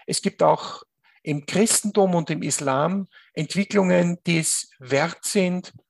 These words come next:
beachtet zu werden. Aber sie kommen bei uns nicht vor, sie spielen keine Rolle. Und da wollen wir einen Blick hinter die Kulissen werfen. Wir wollen sowohl die europäischen Stereotype befragen,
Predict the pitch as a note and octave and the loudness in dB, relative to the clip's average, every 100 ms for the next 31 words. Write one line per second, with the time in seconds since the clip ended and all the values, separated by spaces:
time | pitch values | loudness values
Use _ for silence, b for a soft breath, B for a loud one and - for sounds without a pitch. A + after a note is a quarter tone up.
0 | _ - - - - C3 - C3 A#2+ A2+ | _ -10 -8 -10 -8 -8 -6 -4 -2 -4
1 | A#2 - B B - D3 E3+ A3 - A#3 | -8 -16 B B -2 0 2 2 2 4
2 | B3 G#3+ F#3+ F#3 - F3 - - C3 A#2+ | 4 4 2 2 -2 -4 -6 0 2 2
3 | - - F3 D#3+ D3 C3+ B2 C3+ D3+ F3 | -4 -6 -6 -6 -6 -6 -2 -2 0 0
4 | G3 - b b b b b _ D#3+ D#3+ | 0 -2 b b b b b _ -4 -2
5 | E3 E3+ - - _ C#3 D3+ F#3 F3+ F#3+ | -2 -6 -12 -18 _ 0 0 2 2 0
6 | F3+ F3 F3+ F#3 - D3+ D3+ - F3 G3+ | -2 -2 0 0 -2 -4 -6 -8 -10 -10
7 | _ - _ _ _ - F#3 A3 G#3 - | _ -20 _ _ _ -6 0 0 0 -2
8 | D3+ - C#3+ C#3+ - C3+ A#2+ A#2 - - | -6 -6 -4 -4 -6 -6 -4 -4 -6 -12
9 | - - - C#3 C#3+ C#3+ D3 C#3+ D3 - | -16 -20 -4 -2 2 2 2 -2 -8 -14
10 | b b b b _ _ _ _ _ - | b b b b _ _ _ _ _ -12
11 | - E3+ D#3+ F3 A3+ G3 D3+ C3 C3 - | -6 -6 -2 0 0 0 0 -2 -6 -6
12 | D3 E3 - G#3 - G3 F#3 F#3+ F3+ G3 | -4 -4 -6 -8 -6 -2 0 0 -4 -10
13 | - F#3+ F#3+ - D3+ D3 - F3+ F3+ | -10 -6 -6 -6 -6 -6 -6 -10 -12